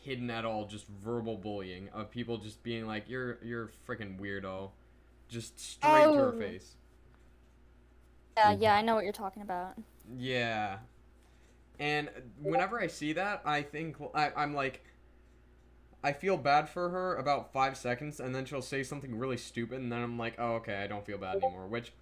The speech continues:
Speaker 1: is probably also bad, but, eh, I mean,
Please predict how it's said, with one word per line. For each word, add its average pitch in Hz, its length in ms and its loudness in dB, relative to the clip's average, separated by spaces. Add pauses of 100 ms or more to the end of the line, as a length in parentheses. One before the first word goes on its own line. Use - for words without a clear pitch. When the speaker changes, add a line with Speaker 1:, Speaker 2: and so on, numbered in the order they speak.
(920)
Speaker 1:
is 151 160 0
probably 156 640 0 (180)
also 135 380 -2
bad, 165 460 -2
but, 113 260 -4 (1300)
eh, 719 40 0 (680)
I 247 120 -4
mean, 285 600 -10